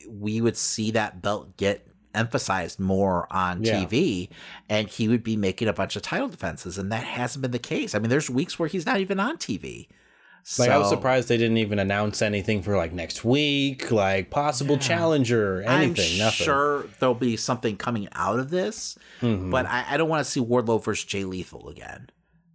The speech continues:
Speaker 1: right?
Speaker 2: <laughs> Uh-huh.
Speaker 1: And that feels like where this would actually lead. Maybe it will be, like I said,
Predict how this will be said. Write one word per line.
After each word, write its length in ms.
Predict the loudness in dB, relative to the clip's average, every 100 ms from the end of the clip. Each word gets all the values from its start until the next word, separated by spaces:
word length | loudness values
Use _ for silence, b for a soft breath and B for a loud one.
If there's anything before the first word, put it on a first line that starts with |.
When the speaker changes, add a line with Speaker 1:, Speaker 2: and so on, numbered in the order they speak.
| -4
Speaker 1:
right? 480 | 0 2 2 0 -10
Speaker 2:
<laughs> 60 | _
Uh-huh. 340 | 0 2 2 0
Speaker 1:
And 100 | 0
that 160 | 0 0
feels 200 | 0 0
like 180 | 0
where 80 | 0
this 240 | 0 -2 -4
would 240 | -4 -2
actually 400 | -2 -4 -4 -4
lead. 340 | -4 -6 -4
Maybe 300 | -2 0 2
it 140 | 0 2
will 180 | 0 0
be, 260 | -2 -4
like 200 | -4 -4
I 20 |
said, 380 | -2 0 2 0